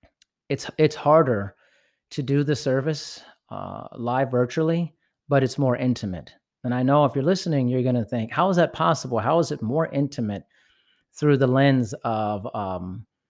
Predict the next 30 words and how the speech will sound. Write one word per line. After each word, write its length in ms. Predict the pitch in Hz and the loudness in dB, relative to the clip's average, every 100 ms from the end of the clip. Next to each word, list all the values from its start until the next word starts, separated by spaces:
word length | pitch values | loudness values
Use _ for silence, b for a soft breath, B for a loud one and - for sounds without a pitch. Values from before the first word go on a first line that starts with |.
| _ _ - | _ _ -6
a 60 | 127 | -2
live 320 | 123 139 120 | 2 4 4
virtual 360 | 147 - 131 | 0 0 -2
platform 560 | 107 123 104 - 120 110 | -2 -2 -4 -4 -4 -2
than 120 | 120 | 0
it 100 | 117 | 0
is 180 | 117 101 | -2 -4
in 120 | 104 | -6
person?" 560 | - 147 151 - 90 98 _ _ - | -4 -2 -2 -6 -12 -14 _ _ -6
And 360 | 127 127 120 - | -2 0 0 -4
one 280 | 151 165 | -2 0
of 80 | 165 | 2
the 100 | 147 | 2
biggest 320 | 131 156 151 | 2 2 2
things 300 | - 143 147 | 0 0 0
is 160 | 135 104 | -4 -2
that 260 | 127 117 - | 0 0 0
you 100 | 135 | 2
have 160 | 143 - | 2 2
to 80 | 156 | 2
be 140 | 143 | 2
on 500 | 135 165 120 101 113 _ _ _ _ _ _ _ - | 4 4 2 -2 -6 _ _ _ _ _ _ _ -4
every 300 | 147 147 147 | -2 2 2
single 320 | 143 139 123 | 4 2 0
time. 280 | 104 143 143 | 0 0 2
Not 200 | 139 147 | 2 2
that 180 | 135 120 | 0 0
you're 80 | 117 | -2
not 240 | 120 120 | -2 -2
on, 460 | 123 143 104 98 | 0 0 -2 -6